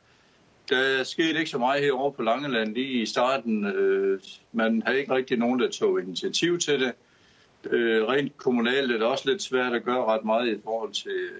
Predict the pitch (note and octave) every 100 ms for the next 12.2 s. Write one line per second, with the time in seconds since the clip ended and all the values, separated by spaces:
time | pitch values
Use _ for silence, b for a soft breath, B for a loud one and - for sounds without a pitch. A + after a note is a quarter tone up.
0 | F#2 - A2 G#2 B2+ A#2+ A#2+ - G2+ F#2+
1 | - G2 G#2+ A#2+ B2+ G#2+ G#2 - G2+ G2
2 | G2 F#2+ B2+ B2+ A2 - A2+ F#2+ B B
3 | B B - A#2+ C3 - D#3+ D3 D3+ C3+
4 | C#3 C3 A#2 C3 C#3 B2+ C3+ B2+ C#3+ F#3
5 | F3+ D#3+ D#3 C3+ B2 - - - - -
6 | G#2 A2+ G#2+ A#2+ - E3+ E3+ - F#3+ -
7 | C3+ A#2+ D3 C3 - B B B B B
8 | B _ C#3 B2 A#2 A#2 A2+ - E3+ F3
9 | C#3+ C3 C3 D3 C#3 B2+ D#3 E3+ D3 C#3+
10 | B2+ A#2+ A#2 A#2+ - - A#2 B2+ D#3 D3
11 | A#2 A2+ A2+ A2 - B2+ A2 G#2+ C#3+ D3+
12 | B2+ G#2